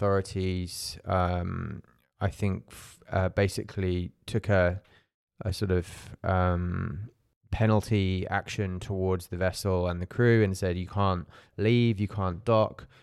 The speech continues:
um, just, just be, uh, anchored out of, out of Busan." And we sent, uh, Won Gi and Jung Min down to Busan to,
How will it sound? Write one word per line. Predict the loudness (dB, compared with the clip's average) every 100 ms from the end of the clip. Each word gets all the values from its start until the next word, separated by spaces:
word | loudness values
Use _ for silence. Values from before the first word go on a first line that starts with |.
| _ -4
um, | -2 -2
just, | -4 -6 -12 _ -12
just | -12 -12 _
be, | -4 -2 -2 -4 -4
uh, | -4 -2
anchored | -2 -2 -2 -4 -4 -10 -16 _
out | 0 0
of, | 0 -6 _ -6
out | -6
of | -4
Busan." | -4 0 2 2 0 -8 -20 -20 _
And | 0
we | 0
sent, | 2 2 2 -2
uh, | 2 4 4 2
Won | 2 0 0
Gi | 2 4 4
and | 2 -2 0
Jung | 2 2
Min | 2
down | 2 0
to | 0
Busan | 0 0 2 0 0 -2
to, | -2 -2 -2